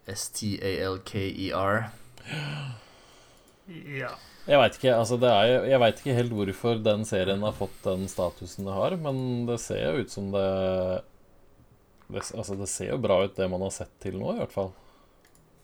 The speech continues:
Speaker 3: Men jeg kan liksom ikke
Speaker 2: Ja,
Speaker 3: huske at jeg var
Speaker 2: det
Speaker 3: sånn
Speaker 2: tar seg
Speaker 3: mindblown av Stalker igjen, akkurat.
Speaker 2: Det tar seg bra ut, eh, på de,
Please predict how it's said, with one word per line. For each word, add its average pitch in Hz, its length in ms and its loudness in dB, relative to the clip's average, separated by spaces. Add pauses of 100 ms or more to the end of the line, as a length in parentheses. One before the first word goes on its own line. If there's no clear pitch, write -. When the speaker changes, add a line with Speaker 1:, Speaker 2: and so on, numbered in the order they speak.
(960)
Speaker 3:
Men 113 100 -6
jeg 104 80 -6
kan 165 160 -2
liksom 135 160 -8
ikke 165 160 4
Speaker 2:
Ja, 156 160 6
Speaker 3:
huske - 240 0
at - 80 -4
jeg 101 120 6
var 101 120 2
Speaker 2:
det 98 80 0
Speaker 3:
sånn 95 80 -2
Speaker 2:
tar 98 160 2
seg 95 80 2
Speaker 3:
mindblown 95 680 0
av 98 120 -6
Stalker 92 480 -6
igjen, 110 260 -4 (460)
akkurat. - 440 -14 (1200)
Speaker 2:
Det 156 160 -2
tar 151 160 0
seg 135 240 -4
bra 170 240 -4
ut, - 380 -6
eh, 170 260 -2
på 147 120 -6
de, 143 140 -2